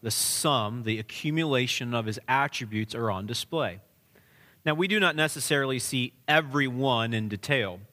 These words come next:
but there are a few that have stood out in stark relief. We, of course, have seen his power. I mean, after all, how hard was it for God to make the world?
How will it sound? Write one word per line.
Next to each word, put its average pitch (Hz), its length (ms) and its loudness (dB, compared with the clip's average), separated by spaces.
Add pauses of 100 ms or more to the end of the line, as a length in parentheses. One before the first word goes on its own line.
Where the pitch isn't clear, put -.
(520)
but 117 160 -2
there 143 160 4
are 139 120 4
a 117 40 0
few 196 360 0
that 135 140 2
have 117 220 0
stood 147 320 -2
out 123 220 4
in 98 80 -10
stark 139 640 0
relief. 107 500 -8 (1200)
We, 131 120 2
of 127 100 -2
course, 160 360 2
have 127 180 2
seen 143 380 0
his 123 180 -4
power. 107 500 -2
I - 720 -20
mean, 131 140 2
after 151 400 2
all, 123 300 2
how 135 260 2
hard 156 480 2
was 117 220 0
it 120 120 -4
for - 140 -4
God 113 460 2
to 120 160 -6
make 113 400 0
the 120 80 -6
world? 107 480 -6